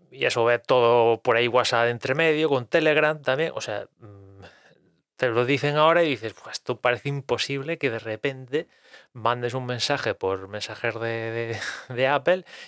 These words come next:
y al-, y lo mandes a alguien que el receptor está en, en WhatsApp", ¿no? Ostras, eh, realmente,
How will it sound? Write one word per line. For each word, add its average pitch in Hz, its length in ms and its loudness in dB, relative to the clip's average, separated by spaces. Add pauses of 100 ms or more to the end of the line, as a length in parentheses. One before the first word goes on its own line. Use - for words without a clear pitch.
(120)
y 107 380 -4
al-, 113 380 2
y 123 300 -8
lo 110 140 -4
mandes 131 380 0
a 131 120 4
alguien 156 640 -2 (160)
que 113 120 -2
el 113 80 0
receptor 117 580 -2
está 135 380 0
en, 110 1160 -12 (1160)
en 113 500 -6
WhatsApp", - 540 0 (720)
¿no? 120 300 -4 (420)
Ostras, - 560 -4
eh, 98 460 -2
realmente, 120 1300 0